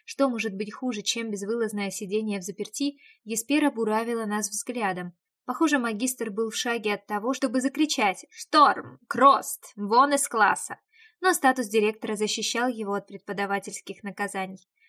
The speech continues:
Высшая несправедливость. Мне нельзя болтать на парах, но если с Кейманом, то сразу можно.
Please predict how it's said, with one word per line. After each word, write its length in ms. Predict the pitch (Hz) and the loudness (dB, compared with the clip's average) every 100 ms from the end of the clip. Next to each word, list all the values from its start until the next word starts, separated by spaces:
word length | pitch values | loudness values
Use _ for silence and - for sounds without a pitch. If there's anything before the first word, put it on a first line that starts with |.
| _ | _
Высшая 440 | 208 220 202 - 202 | -4 0 0 0 -2
несправедливость. 920 | 202 - 220 220 254 254 190 190 - _ _ - | -4 -6 -4 -2 0 -2 -2 -6 -10 _ _ -4
Мне 280 | 302 285 | 0 2
нельзя 440 | 214 214 214 214 240 | 2 0 0 2 2
болтать 380 | 254 226 196 196 | 2 -2 -4 -4
на 120 | 190 | -6
парах, 420 | 190 185 185 - | -6 -6 -8 -6
но 60 | 220 | -4
если 320 | 214 208 202 | -2 -4 -6
с 140 | - | -6
Кейманом, 560 | - 208 269 214 202 208 | -4 -2 0 0 -4 -4
то 100 | 262 | -4
сразу 360 | 247 208 202 | -2 -4 -4
можно. 420 | 190 185 185 190 | -6 -8 -10 -14